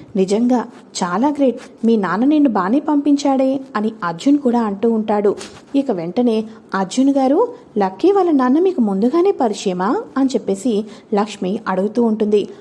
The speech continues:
"అదేంటి లక్ష్మి, లక్కీ వాళ్ళ నాన్న నాకు తెలియకపోవడం ఏంటి, నీకు కూడా బాగా తెలుసు కదా"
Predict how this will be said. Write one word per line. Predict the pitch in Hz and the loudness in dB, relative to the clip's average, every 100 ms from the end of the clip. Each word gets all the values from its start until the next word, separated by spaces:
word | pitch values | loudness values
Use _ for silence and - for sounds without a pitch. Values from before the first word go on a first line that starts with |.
| - | -10
"అదేంటి | - 190 269 330 | -4 0 2 2
లక్ష్మి, | 269 202 - 180 208 220 - - | 0 -2 -4 -4 -4 -6 -10 -6
లక్కీ | 175 - 285 | -6 0 0
వాళ్ళ | 320 302 | 2 2
నాన్న | 269 240 247 | 2 2 2
నాకు | 233 180 277 | 2 0 -2
తెలియకపోవడం | 277 285 285 294 277 262 | 2 2 2 0 0 2
ఏంటి, | 254 247 247 254 - - | 2 2 2 0 -4 -4
నీకు | 208 226 - | 0 2 2
కూడా | 359 381 | 0 2
బాగా | 262 196 214 294 | 2 0 0 0
తెలుసు | 269 233 233 254 | 0 -2 -2 -4
కదా" | 190 220 214 | -2 0 -2